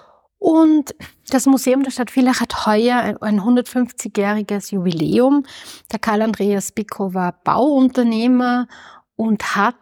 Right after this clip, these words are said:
ganz früh im italienischen Gedanken des Patriziats ein Museum gegründet, wo er auch die ganze Stadt und die Bevölkerung aufgerufen hat, zum Museum beizutragen. Einerseits finanziell,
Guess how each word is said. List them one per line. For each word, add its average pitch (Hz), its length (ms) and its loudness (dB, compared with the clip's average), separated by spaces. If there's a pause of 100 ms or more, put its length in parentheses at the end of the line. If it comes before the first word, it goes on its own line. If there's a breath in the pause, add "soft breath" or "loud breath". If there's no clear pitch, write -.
(680)
ganz 226 360 -2
früh 254 360 2
im 233 180 0
italienischen 220 800 -2
Gedanken 247 800 -2 (280 loud breath)
des 214 140 -4
Patriziats 208 1120 -2 (760 soft breath)
ein 226 140 2
Museum 226 460 4
gegründet, 240 840 0 (160)
wo 214 280 2
er 240 220 2
auch - 80 -6
die - 140 -8
ganze 220 300 -4
Stadt 214 480 -2
und 208 120 2
die 208 40 0
Bevölkerung 208 600 -2
aufgerufen 202 640 0
hat, 226 260 -2 (140)
zum 226 200 2
Museum 226 440 2
beizutragen. - 880 -2
Einerseits 180 600 -4
finanziell, 196 720 -2